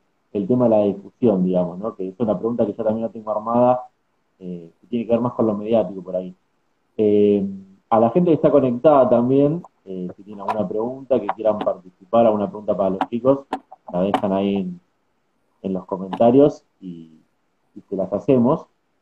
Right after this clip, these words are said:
Y también los invito a la gente que está al otro lado, los que tengan ganas, obviamente, a que quieran hacer alguna captura, compartir. Todo sirve también para, para poder difundir a los chicos, más que nada, eh,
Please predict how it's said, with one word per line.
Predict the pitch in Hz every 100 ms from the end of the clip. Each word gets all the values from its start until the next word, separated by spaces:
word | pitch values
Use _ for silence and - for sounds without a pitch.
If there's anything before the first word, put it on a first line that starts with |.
| _ _ _ _ _ -
Y | 170
también | 160 135 139 151 147
los | 120
invito | 107 107 117 117
a |
la | 104
gente | 113 110
que | 110
está | 110
al | 113
otro | 113
lado, | 123
los | 120 95
que |
tengan | 90 95 98
ganas, | 113 113 110 -
obviamente, | 110 113 120 131 139
a | 120 104 -
que |
quieran | 110 107
hacer | - 98
alguna | 104 101
captura, | 101 - 135 131 120
compartir. | 107 101 113 113 143 151 180 - - - _ _ -
Todo | 123 123
sirve | 127 123 123
también | 107 110 117
para, | 107 104 92 87 85 _ _ _ -
para | 95 92 90 -
poder | 98 101
difundir | 104 - 98 107
a |
los | 101 98
chicos, | 123 107 92
más | 92 -
que |
nada, | 101 104 135 - _ _ _ _ _ _
eh, | 87 82